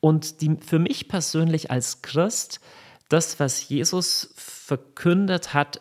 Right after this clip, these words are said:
in ein noch besondereres Licht rücken. Und ich persönlich glaube, dass diese Betonung jetzt der biblischen Geschichte von Ich und Du, also dass Gott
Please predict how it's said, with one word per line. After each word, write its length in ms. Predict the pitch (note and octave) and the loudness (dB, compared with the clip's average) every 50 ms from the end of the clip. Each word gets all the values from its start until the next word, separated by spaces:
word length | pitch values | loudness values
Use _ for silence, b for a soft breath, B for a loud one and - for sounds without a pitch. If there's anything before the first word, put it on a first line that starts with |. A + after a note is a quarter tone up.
| _ _ | _ _
in 120 | - C#3 C#3+ | -2 -2 -2
ein 380 | - - C3 B2+ C3+ C3 C3 B2 B B B B B B B _ - | 0 0 0 2 2 2 0 -2 B B B B B B B _ 0
noch 240 | D3 C3+ C#3 C3+ - | 2 2 2 2 2
besondereres 1000 | - D3+ B2+ - C3+ B2+ C#3+ D#3+ D#3+ D#3 C3+ B2+ A#2+ A#2 A#2+ A2+ - - - _ _ _ _ _ | -2 -2 0 4 4 4 4 4 2 0 0 0 0 -2 -2 -4 -4 -8 -12 _ _ _ _ _
Licht 500 | D3 C3+ D3 E3+ E3 - - - - - | -2 0 0 0 -2 -6 -14 -12 -4 0
rücken. 360 | G#2+ G#2+ - - - G#2 G#2 | 0 0 0 -2 -6 -6 -4
Und 320 | - G#2+ G#2+ - - - _ - | -4 -6 -8 -8 -12 -18 _ -12
ich 160 | - - - | -12 -12 -6
persönlich 560 | - C#3+ A2+ A#2 B2 D3 E3 F3 D3+ - - | -6 -4 -4 -2 -2 0 0 -2 -2 -6 -4
glaube, 480 | - C3 A#2+ A#2+ B2 B2 A#2 C3 B2+ B2+ B B B B | -2 0 4 4 4 4 4 2 0 0 B B B B
dass 180 | - B2+ B2 - | -4 -4 -4 -4
diese 200 | - A#2+ - - | -6 -8 -10 -6
Betonung 560 | - B2+ - - - C#3+ D3+ E3 F3 F3 D#3+ | -6 -8 -8 -2 0 2 2 4 2 2 2
jetzt 240 | C#3 B2+ - - - | 0 -2 -4 -4 -4
der 80 | C3+ A#2+ | -4 -4
biblischen 500 | - D3 G3 F#3 - D3 - - A#2+ G#2+ | 0 -2 -2 -2 -2 -4 -4 -4 -4 -4
Geschichte 480 | A#2+ A2 - - C#3 C3+ - - C3+ | -4 -6 -4 -6 -6 -8 -8 -10 -8
von 160 | - - B2+ | -4 -4 -6
Ich 240 | - - D3+ - - | -4 -4 -6 -6 -4
und 240 | B2+ A#2 A2+ - - | -6 -6 -6 -6 -8
Du, 160 | D3+ F#3 G#3+ | -6 -6 -6
also 220 | - - - C3 B2+ | -8 -8 -10 -8 -6
dass 200 | C3 - - - | -6 -6 -4 -2
Gott 300 | C#3+ C#3+ C#3+ - - | -2 -4 -2 -4 -12